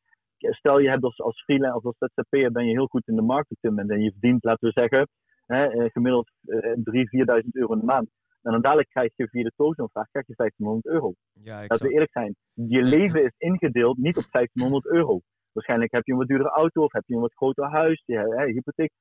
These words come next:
Speaker 1: En je kan niet je hele leven lang denken, ja, als er ooit een natuurramp plaatsvindt en we krijgen een virus, dan, eh, dan, dan moet ik ook kunnen leven. Ja. Dus, dus, eh,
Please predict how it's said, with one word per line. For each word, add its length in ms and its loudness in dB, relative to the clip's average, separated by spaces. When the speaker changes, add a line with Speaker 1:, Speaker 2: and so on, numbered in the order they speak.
Speaker 1:
En 220 -2
je 100 0
kan 140 0
niet 140 -2
je 80 2
hele 140 4
leven 220 2
lang 160 0
denken, 220 0
ja, 140 2
als 280 -2
er 80 -6
ooit 260 0
een 140 -2
natuurramp 500 -2
plaatsvindt 460 -2
en 120 -2
we 80 -2
krijgen 340 -2
een 100 -2
virus, 380 2
dan, 400 0
eh, 260 -4
dan, 300 -2
dan 280 0
moet 140 -2
ik 140 -4
ook 140 0
kunnen 220 0
leven. 300 -2
Ja. 160 0
Dus, 220 -2
dus, 240 -2
eh, 100 -20